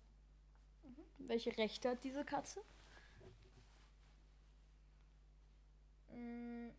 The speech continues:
Speaker 1: wählen nicht.
Speaker 2: <laughs> Stell dir mal vor, so eine Katze geht so ins Wahn und wählt dann so. Also
Speaker 1: Ja.
Speaker 2: kann so, sich deine Katze dann auch wieder in so einen normalen Menschen verwandeln?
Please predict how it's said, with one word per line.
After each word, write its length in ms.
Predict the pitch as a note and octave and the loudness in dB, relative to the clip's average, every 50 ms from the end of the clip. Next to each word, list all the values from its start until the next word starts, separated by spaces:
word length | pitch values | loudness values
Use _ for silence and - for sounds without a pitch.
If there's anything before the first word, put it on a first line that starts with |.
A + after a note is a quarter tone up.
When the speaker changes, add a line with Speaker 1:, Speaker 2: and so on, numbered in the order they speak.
| - - A#3 A3+ A#3 | -10 -10 -10 -8 -4
Speaker 1:
wählen 540 | A#3 A3+ A3+ A#3 A#3+ A#3+ A#3 A#3 A3+ A3+ A3 - - - - - - - - - - - | 0 2 2 4 4 2 2 0 -2 -2 -4 -6 -10 -16 -20 -20 -20 -20 -20 -20 -16 -12
nicht. 420 | - - A3+ A3+ A#3 C#4+ C#4 - - - - - - | -6 -2 0 0 0 0 -2 -6 -12 -14 -12 -6 -4
Speaker 2:
<laughs> 60 | C#4 - - - - - - - - - - - - - - | -2 -2 -2 -6 -8 -10 -12 -14 -16 -12 -8 -8 -6 -6 2
Stell 160 | - - D4+ D4 | 8 8 10 12
dir 60 | C#4+ | 12
mal 60 | C#4+ | 12
vor, 220 | C#4 C#4 E4 D#4+ E4 | 12 12 12 12 12
so 100 | D#4+ D4 | 12 8
eine 140 | C#4 C#4 | 6 4
Katze 320 | - - D#4+ D#4+ D#4+ - D4 | 10 10 10 10 10 6 6
geht 180 | B3 C#4 C4 - | 6 6 6 6
so 60 | C4+ | 6
ins 240 | C4+ B3+ A#3 A#3 G#3+ | 6 6 6 8 8
Wahn 240 | A3+ A3+ C4 D4+ E4 E4 D#4 | 12 12 12 12 12 10 8
und 320 | D#4 D4 - - A#3 G#3+ | 8 8 8 6 4 6
wählt 280 | G#3+ A#3+ C4+ D4+ E4 - | 10 12 12 12 12 10
dann 160 | C4 A#3+ A#3+ | 8 6 6
so. 100 | A#3 A#3+ C4+ C#4+ - - - - D#4+ - - - B4 C#5 A4+ G4 F4+ - - | 8 6 6 6 4 2 0 0 0 -2 -2 0 0 0 2 0 2 6 8
Also 160 | C#4 B3 C#4 | 8 10 10
Speaker 1:
Ja. 60 | - | 12
Speaker 2:
kann 280 | - C#4 D4 D#4+ E4 D#4 | 12 12 12 12 10 6
so, 120 | C4 D4 D#4 D4+ - - - C4 | 6 6 4 4 2 0 -2 -2
sich 220 | A#3+ - D4 C#4 | 0 2 2 6
deine 220 | - C#4+ C4+ C4 | 8 8 8 8
Katze 460 | B3+ - C#4+ C4+ C#4 - E4 D#4+ D#4+ E4 - - | 8 8 8 8 8 6 6 6 4 4 0 0
dann 160 | - B3+ B3 B3 | 0 2 4 4
auch 160 | B3 A#3+ A#3 | 2 2 4
wieder 180 | C4+ C4+ C4+ | 4 4 4
in 160 | C4 B3+ B3+ B3 | 4 4 4 2
so 120 | A#3+ B3+ | 2 4
einen 120 | B3+ B3 | 4 6
normalen 400 | A#3+ A#3 A3 G3+ G3+ G#3 A3+ A#3 | 6 6 6 6 6 6 6 6
Menschen 320 | A#3 A#3 A#3+ B3 - C#4 C4+ | 6 4 4 2 0 -4 -2
verwandeln? 480 | - C#4 C#4 C#4 C#4 C4+ C#4 D4+ E4 | -2 -2 -2 0 -2 -2 -2 -2 -4